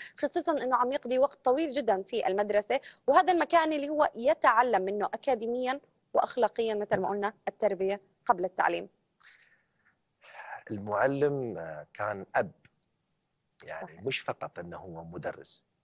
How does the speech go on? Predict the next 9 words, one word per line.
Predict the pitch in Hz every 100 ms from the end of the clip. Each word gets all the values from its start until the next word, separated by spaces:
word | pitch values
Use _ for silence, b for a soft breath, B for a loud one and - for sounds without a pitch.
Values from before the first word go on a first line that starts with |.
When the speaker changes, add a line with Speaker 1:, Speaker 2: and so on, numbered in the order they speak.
| _
Speaker 2:
في | - 123
عندنا | 107 110 101
مدرس | 101 110 117 120 -
وعندنا | 90 92 98
معلم | 92 87 107 110 98
وعندنا | 87 101 101
مربي. | 180 185 156 156 _ _ _ _ _ _ _ b b b -
المربي | 107 117 165 147 151 131
هو | 135 131 131 123